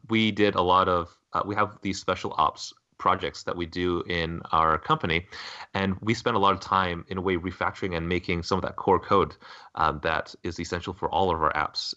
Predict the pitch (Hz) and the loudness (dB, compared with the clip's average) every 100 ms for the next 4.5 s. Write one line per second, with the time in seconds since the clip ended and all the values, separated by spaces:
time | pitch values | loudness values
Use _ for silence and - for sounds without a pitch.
0 | - 76 - 95 95 - - 71 - - | -8 -10 -8 -8 -2 -2 -2 -8 -10 -6
1 | 90 82 - - _ _ _ _ _ _ | -4 -4 -6 -14 _ _ _ _ _ _
2 | - 98 95 104 101 - 98 95 110 98 | 2 2 4 2 2 0 2 2 4 2
3 | 90 - - 101 90 - 92 78 - 87 | 2 -4 -4 -2 -2 0 0 0 -6 -8
4 | 78 85 82 73 76 | -4 0 0 0 -6